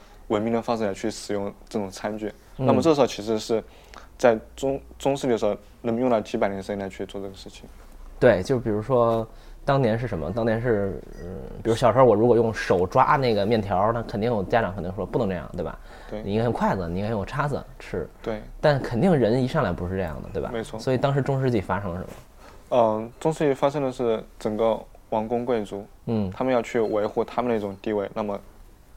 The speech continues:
Speaker 1: 他们会去以一种文明的方式来去做的事情，就是说
Speaker 2: 说白了就是凸显跟大家不一样呗。
Speaker 1: 对。
Speaker 2: 就跟你们，对吧？我这么高级，跟你们这种人，对吧？怎么能一样呢？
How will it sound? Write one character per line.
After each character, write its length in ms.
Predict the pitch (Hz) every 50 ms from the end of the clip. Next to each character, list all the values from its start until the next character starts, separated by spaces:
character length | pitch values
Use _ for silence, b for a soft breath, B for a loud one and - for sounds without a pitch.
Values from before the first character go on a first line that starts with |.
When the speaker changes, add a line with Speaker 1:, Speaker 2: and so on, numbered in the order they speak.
| - -
Speaker 1:
他 140 | - - 123
们 140 | 120 117 113
会 200 | - 120 110 107
去 280 | - - - 110 101 - b b b b b b
以 120 | 127 107 110
一 80 | 117
种 240 | 110 110 98 98 104 - -
文 160 | - 107 101
明 100 | 110 113
的 100 | 113 113
方 200 | 110 - 120 123
式 100 | - 110
来 60 | 101
去 120 | - - 101
做 160 | - 113 110
的 60 | 104
事 80 | 98 - 110
情， 60 | 107
就 120 | 101 - 117
是 60 | 113
说 180 | 110 131 127 131 - B B B B B
Speaker 2:
说 160 | - - 196
白 80 | 180
了 60 | 185 190
就 40 |
是 60 | 170 151
凸 220 | - - - 214
显 180 | 185 - 90 95
跟 140 | 127 147
大 80 | 156 147
家 100 | 139 147
不 80 | 143 139
一 60 | 123
样 200 | 135 151 135 110
呗。 160 | 92 82 82 - -
Speaker 1:
对。 140 | - 107 107 - - -
Speaker 2:
就 60 | 143
跟 200 | - 170 175 175
你 120 | 147 123
们， 180 | 110 127 147 - - 62 104
对 80 | 104 131
吧？ 120 | 123 - 117 104
我 140 | 92 95 104
这 80 | 143 185
么 120 | 180 160
高 220 | 143 160 143 147 143
级， 180 | 127 117 107
跟 160 | 113 147 147
你 100 | 156 131
们 80 | 92 90
这 100 | 117 135
种 120 | 131 113
人， 300 | 101 78 71 80 80 85 - B B B B B B B B - - - -
对 60 | 117
吧？ 200 | 98 90 87 - - - - - - - - 101
怎 120 | 98 110
么 80 | 101 98
能 120 | 107 131
一 100 | 135 123
样 240 | 151 180 202 175 143
呢？ 200 | 113 101 98